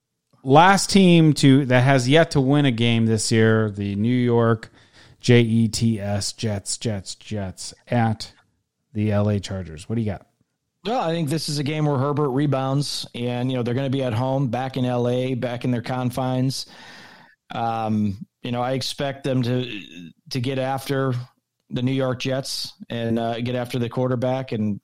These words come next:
Speaker 2: uh, I just can't see the Jets pulling this one off on the road, so I'm gonna take the Chargers.
Speaker 1: I agree. Chargers with the win over the Jets. Jets are looking for the first round draft pick, folks. Let's call a spade a spade.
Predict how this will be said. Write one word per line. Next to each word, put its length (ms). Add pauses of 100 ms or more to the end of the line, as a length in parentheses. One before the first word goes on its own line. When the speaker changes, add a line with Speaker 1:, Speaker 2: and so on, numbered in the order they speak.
(200)
Speaker 2:
uh, 160
I 100
just 180
can't 200
see 120
the 80
Jets 240
pulling 220
this 160
one 120
off 180
on 80
the 80
road, 220
so 100
I'm 80
gonna 80
take 180
the 80
Chargers. 500 (640)
Speaker 1:
I 120
agree. 460 (140)
Chargers 680
with 420
the 80
win 280
over 220
the 100
Jets. 560
Jets 300
are 80
looking 320
for 180
the 100
first 360
round 220
draft 300
pick, 220
folks. 460 (540)
Let's 480 (160)
call 220
a 40
spade 360
a 40
spade. 400